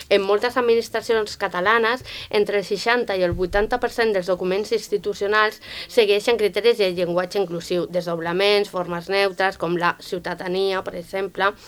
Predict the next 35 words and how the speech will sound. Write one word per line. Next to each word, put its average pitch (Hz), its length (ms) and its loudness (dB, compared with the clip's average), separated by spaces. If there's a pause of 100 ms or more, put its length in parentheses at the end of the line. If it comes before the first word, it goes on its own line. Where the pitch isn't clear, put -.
(540)
eh, 208 240 6
segons 190 400 0
auditories 190 680 2
internes 202 520 0
i 208 100 0
estudis 180 540 0
universitaris. - 920 -6 (560)
Als 262 220 2
mitjans 285 320 2
de 359 80 0
comunicació, 302 960 4 (240)
n'hi 240 160 4
ha 262 80 8
estudis 269 340 2
comparatius, 240 640 2
eh, 190 240 4
en 180 100 0
premsa 220 300 0
escrita 233 540 2
en 180 100 -2
català 180 240 -2
i 202 80 -2
castellà 226 460 0 (380)
i 240 120 4
mostra 247 540 4
que 180 280 0
als 180 300 -4
anys 202 160 2
noranta, 226 340 4
per 196 120 0
exemple, 226 480 2 (500)
el 196 400 6
desdoblament 190 640 4
apareixia 196 400 2
en 185 80 0